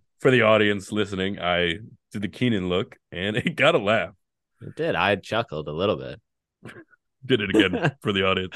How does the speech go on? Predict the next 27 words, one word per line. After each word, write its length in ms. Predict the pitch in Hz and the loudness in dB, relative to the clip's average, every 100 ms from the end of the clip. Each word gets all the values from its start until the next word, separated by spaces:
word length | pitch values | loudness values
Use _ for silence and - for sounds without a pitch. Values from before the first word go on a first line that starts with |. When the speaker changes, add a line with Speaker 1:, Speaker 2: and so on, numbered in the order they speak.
| - | -6
Speaker 1:
Did 180 | 104 101 | -4 -4
it, 100 | 98 | -2
did 160 | 120 127 | 2 2
it 60 | |
again. 220 | 101 87 - 127 139 - _ - _ _ - | 2 -2 -8 -14 -14 -20 _ -20 _ _ -8
Speaker 2:
Uh, 840 | 170 190 214 190 170 160 135 110 139 135 120 110 107 104 101 | -8 -8 -12 -14 -18 -20 -20 -14 -2 2 6 6 6 6 4
I 240 | 101 139 175 | 4 2 4
myself 540 | 107 95 127 127 104 | 2 0 2 2 2
have 180 | 107 82 | 0 -2
had 220 | 92 90 | -2 -4
no 220 | 87 110 143 | 0 2 2
celebrity 540 | - 87 80 80 78 | 0 -4 -4 -4 -4
encounters, 480 | 78 95 82 85 101 | -6 -4 -4 -2 -4
but 240 | - 110 | -2 -2
I 140 | 104 104 | -2 -6
did. 380 | 92 147 202 160 | -2 0 0 0
I'm 180 | 135 180 | -2 -2
about 720 | 165 143 143 139 131 - _ _ _ _ - - | -2 2 4 6 4 0 _ _ _ _ -4 4
thirty 340 | 156 208 254 | 6 6 2
minutes 340 | 233 202 - | 0 0 0
away 280 | 170 156 147 | 0 2 2
from 220 | - 127 | 0 -6
finishing 720 | - - 131 127 - 123 113 104 95 | -8 -4 -2 0 0 0 0 -2 -6
the 160 | 101 | -4
Netflix 840 | 98 107 104 - 104 98 95 - - _ _ _ _ - | 0 2 0 -2 -2 0 0 -6 -20 _ _ _ _ -14
super 580 | - - 127 151 92 | -10 2 4 4 0
series 720 | 80 - 73 69 69 69 - | -6 -6 -6 -6 -8 -12 -16